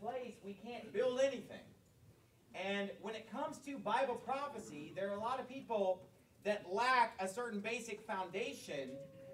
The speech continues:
which cause them to not be able to understand anything about Bible prophecy. I've noticed that when I talk to people that are gooped up on Bible prophecy, I struggle to even communicate with them. It's almost like we're speaking a foreign language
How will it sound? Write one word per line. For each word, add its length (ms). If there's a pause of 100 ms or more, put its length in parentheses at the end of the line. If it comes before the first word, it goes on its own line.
(160)
which 220
cause 280
them 160
to 60
not 260
be 80
able 100
to 80
understand 500
anything 300
about 240
Bible 320
prophecy. 400 (420)
I've 140
noticed 380
that 100
when 80
I 80
talk 320
to 80
people 380
that 80
are 240
gooped 240
up 200
on 140
Bible 340
prophecy, 680 (420)
I 180
struggle 500
to 100
even 220
communicate 640
with 160
them. 200 (280)
It's 160
almost 420
like 260
we're 80
speaking 420
a 180
foreign 400
language 800